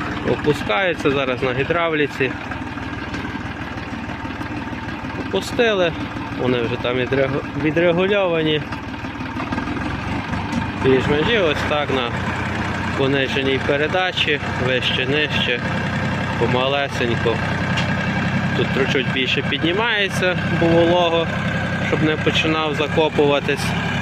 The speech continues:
Не знаю, правда, чи мене чути, бо трактор шумить. І ось так збоку є ці ряди. Тут же знають, як робити, навіть плужок в ряд не ставлять, просто збоку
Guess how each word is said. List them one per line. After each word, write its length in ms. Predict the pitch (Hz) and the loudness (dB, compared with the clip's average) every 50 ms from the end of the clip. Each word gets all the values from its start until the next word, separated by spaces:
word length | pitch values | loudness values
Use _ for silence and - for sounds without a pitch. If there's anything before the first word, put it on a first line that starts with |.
| - - - - - - - - - - | 0 0 0 -2 -2 -2 -2 -2 0 0
Не 80 | 139 123 | 2 2
знаю, 300 | 127 139 139 139 135 135 - | 2 2 2 2 0 -2 0
правда, 300 | - 147 143 135 139 135 | 0 0 0 0 0 0
чи 120 | 139 147 | 0 0
мене 280 | 139 143 147 160 175 185 | 0 2 2 2 0 0
чути, 300 | - - 285 - 247 233 | 0 0 0 2 2 2
бо 140 | 202 208 202 | 2 2 2
трактор 480 | - 202 202 190 - - 196 180 170 - - | 2 2 0 0 0 0 2 2 2 2 2
шумить. 400 | 180 175 180 180 175 170 - - - - - - - - - - - - - - - - - - | 2 2 4 2 2 0 0 -2 -4 -4 -4 -4 -4 -4 -4 -4 -4 -4 -4 -4 -4 -2 0 2
І 60 | 151 | 2
ось 200 | 175 151 139 - - | 2 2 2 0 0
так 160 | 139 127 117 117 - - | 0 0 0 0 0 0
збоку 360 | 131 135 127 117 - 123 123 | 2 2 2 2 4 4 4
є 200 | 127 127 131 131 143 143 | 4 4 2 2 2 2
ці 120 | 180 170 | 2 4
ряди. 380 | 165 175 180 180 208 202 190 175 - - - - - - - - - - - - - - - - - - - - | 4 4 2 4 2 2 2 2 0 -2 -2 -2 -2 -2 -2 -2 -2 -2 -2 -2 -2 -2 -2 -2 -2 -4 -2 0
Тут 140 | - 123 120 | 2 2 2
же 240 | - 123 123 120 117 - - - - - - - - - - - - - - - - - - - - - - - - - - - - - - - - - - - - - - - - | 2 2 0 0 0 -2 -2 -2 -2 -2 -2 -2 -2 -2 -2 -2 -2 -2 -2 -2 -4 -4 -4 -4 -4 -4 -4 -4 -4 -4 -4 -4 -4 -4 -4 -4 -4 -4 -4 -4 -4 -4 -4 -4 0
знають, 540 | - 156 170 180 202 202 202 202 185 165 | 2 2 4 4 2 2 2 0 0 2
як 200 | 175 175 165 151 | 2 2 2 4
робити, 680 | 156 151 147 139 139 180 196 202 196 - 170 151 143 143 143 | 4 4 4 4 4 4 2 2 2 2 2 2 2 2 2
навіть 340 | 147 143 143 139 139 135 - - - - - | 0 0 0 0 0 0 -2 -2 -4 -2 2
плужок 400 | 143 139 135 131 139 139 135 123 | 2 2 4 2 2 0 0 0
в 40 | 135 | 0
ряд 220 | 139 135 135 131 | 0 0 0 0
не 120 | 135 139 135 | 0 0 0
ставлять, 420 | - - 190 190 180 160 151 143 | 0 0 0 0 2 0 0 0
просто 400 | 135 - 135 131 - - - 123 | 0 0 0 0 2 2 0 0
збоку 500 | 117 113 - 135 127 120 117 - 117 104 | 0 0 2 2 2 0 2 2 0 0